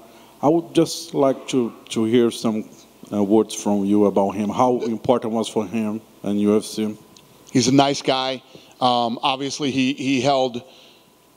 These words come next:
Speaker 2: a very high ranking in that division for a long time. Was right there. Was always, like, right on the cusp. And, uh, but, you know, great guy, great competitor.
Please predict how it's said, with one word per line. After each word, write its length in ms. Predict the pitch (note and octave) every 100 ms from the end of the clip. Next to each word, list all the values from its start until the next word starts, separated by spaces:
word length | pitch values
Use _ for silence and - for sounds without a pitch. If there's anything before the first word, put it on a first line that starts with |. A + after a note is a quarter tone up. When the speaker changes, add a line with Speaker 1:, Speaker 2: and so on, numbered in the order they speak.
| _ _ _ _ -
Speaker 2:
a 100 | C3
very 420 | C#3+ C#3+ C#3+ C#3
high 580 | B2 C#3 C3+ C3 B2+ - _
ranking 640 | C3 C#3+ D3 C#3+ C#3 C#3+ - _ _ _
in 120 | C3 C3+
that 200 | C#3 C#3+
division 420 | A#2+ C#3+ C#3 C#3
for 160 | C3
a 40 | A#2
long 360 | A2+ C3 C3+
time. 480 | C3 C3+ B2+ B2+ B2+ - _ - _ _
Was 200 | B2 B2+ B2 A#2+
right 260 | D3+ D#3
there. 280 | D#3+ D3 C3+
Was 160 | B2+ C3
always, 360 | C#3 D3 C#3
like, 180 | D3+ C#3+
right 280 | B2 C#3 C#3+
on 120 | C#3
the 100 | C3
cusp. 480 | - D3 C#3 C#3 - - _ - - - - _ C#3+
And, 400 | C3 B2+ B2 B2
uh, 420 | B2 A#2+ A#2 A2 - _ _ _ _
but, 500 | D#3 C#3 C3 - _ -
you 100 | C#3
know, 140 | B2+
great 260 | B2+ D#3 D#3
guy, 220 | C#3+ C#3+
great 240 | C#3 D3
competitor. 580 | C#3 C3+ C#3 C#3 C3+